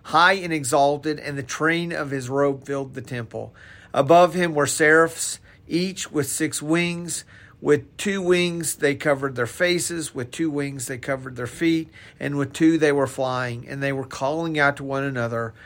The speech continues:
"Holy, holy, holy is the Lord Almighty. The whole earth is full of his glory." At the sound of their voices, the doorpost and the threshold shook, and the temple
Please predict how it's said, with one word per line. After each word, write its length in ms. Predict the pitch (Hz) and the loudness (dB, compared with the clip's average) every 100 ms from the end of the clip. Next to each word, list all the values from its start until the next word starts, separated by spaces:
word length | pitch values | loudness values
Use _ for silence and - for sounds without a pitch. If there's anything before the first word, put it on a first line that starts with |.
| - - | -20 -12
"Holy, 420 | - 151 160 156 | 2 4 4 2
holy, 360 | 143 143 143 135 | 0 0 0 -2
holy 420 | 123 123 123 123 | -2 -2 -4 -6
is 100 | 113 | -6
the 80 | 123 | -8
Lord 340 | 120 135 147 | -4 0 4
Almighty. 640 | 147 143 127 120 117 117 120 - - - - | 4 2 0 0 -2 -6 -12 -16 -20 -20 -4
The 120 | 120 | -2
whole 360 | 120 156 156 151 | 4 6 6 6
earth 360 | 143 147 123 | 6 4 2
is 180 | 117 - | -8 -10
full 420 | - 147 143 143 | -4 -2 -2 -4
of 140 | 135 123 | -6 -6
his 180 | 120 | -8
glory." 520 | 120 123 110 117 123 - - - - - | -8 -8 -6 -8 -10 -16 -20 -20 -18 -2
At 140 | 131 | 0
the 80 | 135 | 0
sound 560 | 120 - 160 165 180 165 | -2 0 2 2 2 0
of 100 | 143 | 0
their 140 | 147 | 0
voices, 680 | 123 139 147 139 151 139 - | 0 0 0 0 -4 -6 -8
the 80 | 127 | -8
doorpost 760 | 123 143 143 143 143 143 - 135 | -2 0 0 0 -2 -2 -4 -8
and 140 | 123 | -10
the 60 | 113 | -8
threshold 640 | 139 139 123 135 131 123 | -4 -4 -4 -6 -8 -10
shook, 480 | - 160 156 151 - - - | -6 0 0 -2 -12 -20 -14
and 120 | 131 | -10
the 60 | 131 | -8
temple 640 | 131 160 156 156 151 139 | -4 -2 0 0 0 -2